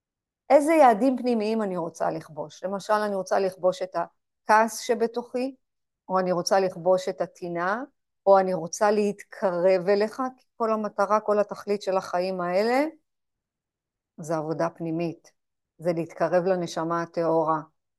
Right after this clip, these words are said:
למשל, אפשר לכתוב ב-, אני לא רוצה לתת לכם עכשיו מה הרעיונות, מה לכתוב. אפשר לכתוב דברים גשמיים, זה מתגשם.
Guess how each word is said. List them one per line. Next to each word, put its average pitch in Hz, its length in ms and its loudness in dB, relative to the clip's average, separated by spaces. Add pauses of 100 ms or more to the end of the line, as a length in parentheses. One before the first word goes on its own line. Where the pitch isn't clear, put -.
(360)
למשל, 214 760 4
אפשר 208 260 2
לכתוב 202 720 2
ב-, 202 40 0 (340)
אני 190 180 -4
לא 214 60 0
רוצה 220 280 -2
לתת 190 260 -4
לכם 185 260 -8
עכשיו 175 280 -6
מה 180 240 2
הרעיונות, 175 580 0
מה 175 100 -8
לכתוב. 160 640 -10
אפשר 220 360 4
לכתוב 226 360 -2
דברים 196 380 0
גשמיים, 196 520 -4 (380)
זה 202 460 4 (320)
מתגשם. 185 1600 2